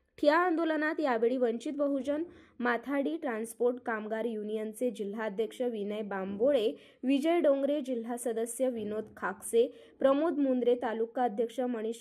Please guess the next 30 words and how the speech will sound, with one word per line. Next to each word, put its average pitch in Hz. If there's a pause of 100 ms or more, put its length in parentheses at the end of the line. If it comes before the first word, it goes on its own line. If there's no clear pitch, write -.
खरे, 214
युवा 226
आघाडी 220
तालुका 202
अध्यक्ष 202
सचिन 226
जोगे, 214 (340)
तालुका 294
महासचिव 285
अमोल 226
जवंजाळ, 220 (100)
तालुका 220
उपाध्यक्ष 226
राहुल 214
मनवर, 208 (320)
राजकुमार 311
आसोडे, 233
नितीन 277
थोरात, 262 (120)
सचिन 240
डमके, 220
पवन 220
डमके, 214 (220)
अनिकेत 294
लांडे, 277
श्रीकृष्ण 269
निंबोरकर, 240
हेमंत 214
उईके, 220
निलेश 226